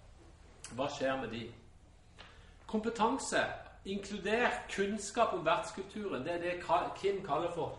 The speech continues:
sosial kapital, som jo er et begrep som er lånt av Bo-, Bourdieu da. Og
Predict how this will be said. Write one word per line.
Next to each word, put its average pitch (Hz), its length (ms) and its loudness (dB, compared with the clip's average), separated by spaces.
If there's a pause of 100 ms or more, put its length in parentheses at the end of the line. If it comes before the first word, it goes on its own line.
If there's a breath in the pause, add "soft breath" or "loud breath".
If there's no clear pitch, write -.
(120)
sosial 165 760 4
kapital, 139 680 2
som 135 180 -6
jo 135 60 0
er 127 160 0
et - 160 -10 (240 loud breath)
begrep 135 320 0
som - 180 -6
er 120 140 -2
lånt 123 240 -2
av 107 180 -4
Bo-, 110 220 -4
Bourdieu 113 480 0
da. - 160 -6 (960 loud breath)
Og 160 80 2